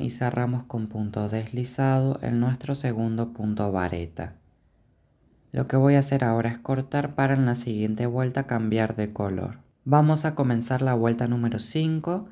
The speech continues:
pinchando en cualquier espacio de puntos cadena. Voy a comenzar en este espacio de dos puntos cadena.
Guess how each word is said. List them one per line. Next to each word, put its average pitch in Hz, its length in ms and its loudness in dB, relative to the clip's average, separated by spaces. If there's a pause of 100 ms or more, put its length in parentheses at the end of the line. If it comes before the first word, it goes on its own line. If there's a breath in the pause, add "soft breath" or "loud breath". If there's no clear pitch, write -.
(380 loud breath)
pinchando 139 800 4
en 117 180 0
cualquier 123 460 0
espacio 135 600 -2
de 117 140 0
puntos 117 460 -4
cadena. 95 640 -4 (840)
Voy 139 140 4
a 143 100 6
comenzar 131 500 0
en 123 120 0
este 123 220 -4
espacio 123 560 -4
de 107 160 -2
dos 113 180 -4
puntos 117 380 -4
cadena. 120 720 0